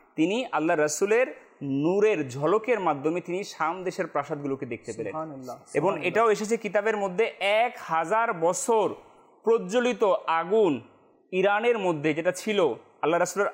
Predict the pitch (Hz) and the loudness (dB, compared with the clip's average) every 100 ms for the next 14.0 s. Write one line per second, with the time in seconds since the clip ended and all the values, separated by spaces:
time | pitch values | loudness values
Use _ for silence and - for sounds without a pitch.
0 | - 151 151 196 202 208 233 170 170 175 | -2 -2 -2 0 0 2 0 0 0 2
1 | 202 208 233 277 - 185 139 135 147 127 | 2 2 2 0 -2 -2 -2 -2 -2 -4
2 | 113 113 107 101 - 156 143 151 135 147 | -4 -4 -4 -6 -12 -18 -14 -14 -4 0
3 | 175 233 269 277 _ _ 160 190 208 233 | 2 0 -2 -8 _ _ 2 2 2 0
4 | 180 170 151 214 233 147 160 180 240 - | 0 0 2 2 2 0 0 2 0 -6
5 | _ _ _ _ _ - 139 151 - 127 | _ _ _ _ _ -10 -8 -8 -4 0
6 | 117 110 - _ _ _ _ _ 135 147 | 0 -2 -12 _ _ _ _ _ -4 -2
7 | 165 - 247 - 156 151 214 - - _ | -2 -2 -2 0 2 2 2 -4 -20 _
8 | _ _ - 175 143 143 151 - 185 180 | _ _ -4 -2 0 -2 0 -2 -2 -2
9 | 151 156 156 247 - 214 175 156 180 180 | -2 -2 0 -2 -2 -2 -2 -2 -4 -4
10 | 160 160 185 143 127 143 185 165 127 113 | -6 -4 -4 -4 -8 -4 -4 -2 -2 -4
11 | 92 _ _ - 160 202 220 170 175 208 | -10 _ _ -4 -2 0 0 0 -2 -2
12 | 285 247 247 220 202 226 220 220 185 196 | -2 -2 0 0 0 0 0 -2 -2 -4
13 | 185 233 226 180 156 165 233 180 131 113 | -4 -2 0 2 0 2 0 0 -2 -4